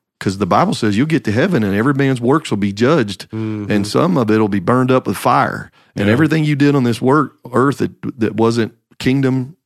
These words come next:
Speaker 1: oriented, it'll get burned up when it stands before God. It's
Speaker 2: Mm-hmm.
Speaker 1: not gonna give you a reward.
Speaker 2: Yeah.
Speaker 1: And you yourself will be saved. That's what the Bible says. And,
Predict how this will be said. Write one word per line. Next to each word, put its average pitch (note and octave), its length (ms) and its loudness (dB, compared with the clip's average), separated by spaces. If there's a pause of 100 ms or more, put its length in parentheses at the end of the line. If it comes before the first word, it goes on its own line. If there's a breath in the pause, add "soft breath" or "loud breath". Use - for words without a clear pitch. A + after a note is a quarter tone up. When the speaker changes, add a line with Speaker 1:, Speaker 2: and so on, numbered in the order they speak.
(400)
Speaker 1:
oriented, C#3+ 600 2 (840 soft breath)
it'll D3 160 0
get E3 220 0
burned C3+ 260 4
up F#3 240 2
when G#2+ 140 0
it A2 40 -4
stands C#3+ 280 0
before A#2+ 160 2
God. B2+ 220 2
It's D3 80 -2
Speaker 2:
Mm-hmm. A2+ 100 0
Speaker 1:
not F3+ 80 2
gonna F3+ 140 0
give C#3+ 160 0
you A2+ 80 4
a G#2 40 2
reward. G2+ 540 0
Speaker 2:
Yeah. A#2+ 320 -2
Speaker 1:
And A2+ 160 2
you C#3+ 120 4
yourself C#3 540 2
will D#3 80 0
be G#2+ 140 -2
saved. F#2 380 -4
That's A2+ 160 -2
what F#2+ 80 -4
the F2+ 40 -6
Bible G#2+ 280 -2
says. - 340 -14 (560 loud breath)
And, A#2 180 2